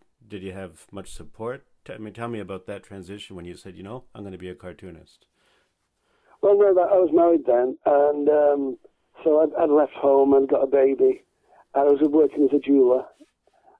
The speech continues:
Speaker 2: I wasn't earning very much money. I didn't like it, so it wasn't like I'd got a lot to lose. Um, and it, at that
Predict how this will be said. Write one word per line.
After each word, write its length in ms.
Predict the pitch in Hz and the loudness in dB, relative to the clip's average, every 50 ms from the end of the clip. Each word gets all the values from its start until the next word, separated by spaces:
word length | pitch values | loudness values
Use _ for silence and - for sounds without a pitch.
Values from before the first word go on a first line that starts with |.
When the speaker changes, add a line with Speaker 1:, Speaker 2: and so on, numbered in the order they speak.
| _ | _
Speaker 2:
I 40 | 139 | 2
wasn't 260 | 147 147 143 131 127 | 2 2 2 0 2
earning 320 | 135 135 131 131 135 135 131 | 4 4 4 4 4 2 2
very 220 | 131 135 131 131 | 2 4 4 2
much 180 | 127 123 - - - | 2 0 -4 -6 0
money. 260 | 139 131 131 135 131 | 2 2 4 6 4
I 60 | 135 131 | 4 4
didn't 180 | 139 139 - | 4 2 2
like 320 | - 135 135 131 123 - - | 2 0 2 2 0 0 -2
it, 180 | 123 110 - _ _ _ _ _ _ _ _ _ _ _ _ _ - - | -4 -4 -4 _ _ _ _ _ _ _ _ _ _ _ _ _ -6 -2
so 100 | 156 139 | 0 0
it 100 | 127 - | 0 0
wasn't 300 | 156 156 139 127 131 151 | 0 -2 0 -2 -2 0
like 240 | 147 135 135 135 - | 2 2 0 0 0
I'd 160 | 139 131 131 - - - _ _ _ _ _ _ _ _ _ _ _ _ - | 0 0 -2 -2 -8 -20 _ _ _ _ _ _ _ _ _ _ _ _ -2
got 120 | 139 143 143 | -2 0 2
a 60 | 143 | 2
lot 180 | 139 139 123 - - - | 2 2 2 -2 -8 -6
to 80 | 143 | -2
lose. 340 | 147 147 135 123 120 117 117 - - _ _ _ _ _ - _ _ | 0 2 2 2 0 -2 -4 -8 -16 _ _ _ _ _ -20 _ _
Um, 760 | - 127 131 131 131 131 131 131 135 131 131 131 131 131 135 - _ _ _ - _ _ _ _ _ _ _ _ _ _ _ _ _ _ _ _ _ _ _ | -2 0 2 2 4 4 2 4 2 2 0 0 -2 -4 -6 -10 _ _ _ -20 _ _ _ _ _ _ _ _ _ _ _ _ _ _ _ _ _ _ _
and 240 | 151 143 143 143 143 | -2 0 2 2 2
it, 100 | 135 - 117 110 - - - - - 165 | 2 2 0 -6 -8 -10 -12 -10 -10 -12
at 120 | 156 - | -6 -2
that 160 | - 143 131 | -2 -2 -2